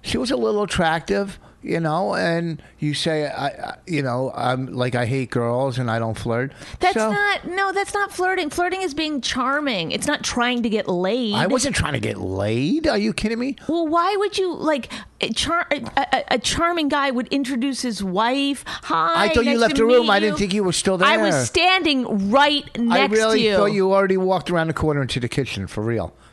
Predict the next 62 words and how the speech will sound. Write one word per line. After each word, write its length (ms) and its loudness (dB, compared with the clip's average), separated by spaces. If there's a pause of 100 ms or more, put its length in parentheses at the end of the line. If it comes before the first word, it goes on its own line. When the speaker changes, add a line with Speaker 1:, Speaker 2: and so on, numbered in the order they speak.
Speaker 1:
You 120 0
were 100 2
behind 420 -2
me. 140 -4
I 120 -2
thought 260 0
you 240 0
were 180 0
in 80 -2
the 80 -4
kitchen. 600 -6
Speaker 2:
So 140 0
you 200 4
didn't 180 0
think 200 0
I 180 2
witnessed 480 -2
the 80 -2
whole 200 -2
thing, 260 -6
and 80 0
that's 180 2
Speaker 1:
Yeah, 80 2
Speaker 2:
why 60 2
Speaker 1:
I 60 2
Speaker 2:
you 160 4
Speaker 1:
didn't 120 2
Speaker 2:
did 240 -2
Speaker 1:
even, 160 -10
Speaker 2:
it. 20 0
Speaker 1:
yeah, 200 0
I 60 0
didn't 120 0
even 140 -2
think 140 -4
you 100 0
were 100 0
there. 380 0
That's 200 -2
why. 240 0
Speaker 2:
Are 300 4
you 460 0
trying? 400 -2
Are 120 2
you 240 0
out 220 2
there 160 0
trying 220 -2
to 60 -2
get 120 -2
pussy 240 -2
all 100 -2
the 60 -4
time? 160 -4
Which 120 2
Speaker 1:
Never, 160 2
never. 140 -4
Speaker 2:
actually 840 2
Speaker 1:
Never 280 4
Speaker 2:
would, 260 4
Speaker 1:
once. 260 2
Speaker 2:
would 80 -14